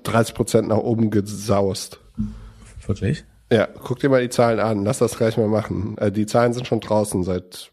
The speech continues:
Speaker 1: ein paar Stunden, glaub ich.
Speaker 2: Okay, machen wir gleich.
Speaker 1: Dann Lemonade. Die haben schlechte Zahlen rausgebracht. Der Markt hat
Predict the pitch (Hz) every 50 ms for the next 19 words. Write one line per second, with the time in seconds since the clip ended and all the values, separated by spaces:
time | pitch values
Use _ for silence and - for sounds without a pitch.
0 | _ _ - - - 95 92 92 - - 95 95 - - 98 95 92 92 92 95
1 | 90 87 - - - _ _ _ - - - - - - - 95 90 - - -
2 | - - - - - - - - - _ _ - 107 95 92 90 87 90 - 90
3 | 95 95 - - - - - - - - - - - - - - - - - -
4 | - 123 120 127 139 143 143 147 139 - - - - - 117 110 123 135 151 160
5 | 160 165 165 180 190 208 208 - - - - - - - - - - 123 135 127
6 | 135 151 165 170 160 - - 135 135 135 - - - 101 110 135 135 139 135 -
7 | - - - - 135 139 151 143 - 151 139 - - 131 131 143 156 156 160 165
8 | 170 - - 175 170 - 170 175 180 196 214 - - - - - - - _ -
9 | - - - - - - - - - - - - 127 120 117 117 117 120 131 143
10 | - - 139 135 135 - - -